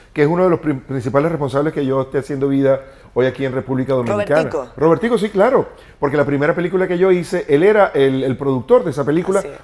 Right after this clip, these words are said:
Speaker 1: junto con su tío Carlos Salcedo, que hoy en día es mi compadre y es mi socio en Aquí se habla español. Entonces, eh, tengo muy buena relación con, con casi todos, creo. Tengo relación hasta con los que me odian en silencio.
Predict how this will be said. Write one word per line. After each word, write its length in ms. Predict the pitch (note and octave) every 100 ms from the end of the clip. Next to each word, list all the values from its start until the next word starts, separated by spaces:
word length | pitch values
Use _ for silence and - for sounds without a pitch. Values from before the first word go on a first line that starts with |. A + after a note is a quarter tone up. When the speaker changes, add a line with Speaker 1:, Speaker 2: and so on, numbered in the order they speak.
| -
Speaker 1:
junto 400 | G#3+ A#3+ A3 -
con 280 | F3+ G3+
su 160 | G#3 G#3+
tío 300 | F#3+ F3+ F3+
Carlos 280 | - C3+ D#3
Salcedo, 380 | F3 F3 F3 F#3
que 100 | D3+
hoy 140 | C#3
en 100 | D#3+
día 280 | D3+ D3 D3 - - - -
es 140 | E3
mi 100 | E3+
compadre 480 | F#3 G3 F3+ E3 F3+ D3+
y 120 | C3
es 60 |
mi 80 | B2+
socio 360 | C3+ B3+ D3+ A2+ -
en 160 | - B2
Aquí 200 | A#2+ B2+
se 100 | A#2+
habla 140 | A#2
español. 380 | A#2+ D3 A#3+ D#3 - - - -
Entonces, 380 | - C3+ G#3 G#3 - -
eh, 280 | C#3+ D3 D3+ -
tengo 200 | F#3 G#3
muy 140 | G#3
buena 300 | F3+ F#3 F#3+
relación 440 | F3 E3 E3 F#3
con, 340 | F#3 E3 C#3+ A#2+
con 400 | - B2+ A#2+ A2
casi 300 | - F3+ A3+
todos, 340 | C4+ C4 G3+
creo. 400 | - C#3 B2+ G2+ - _ _ -
Tengo 160 | F#3+
relación 360 | A#3 A3 F3+ A3+
hasta 200 | - F3+
con 100 | E3
los 80 | D#3
que 80 | C#3+
me 100 | C3+
odian 220 | C#3 D#3+
en 60 | D3
silencio. 480 | B2 G#2 F2+ G2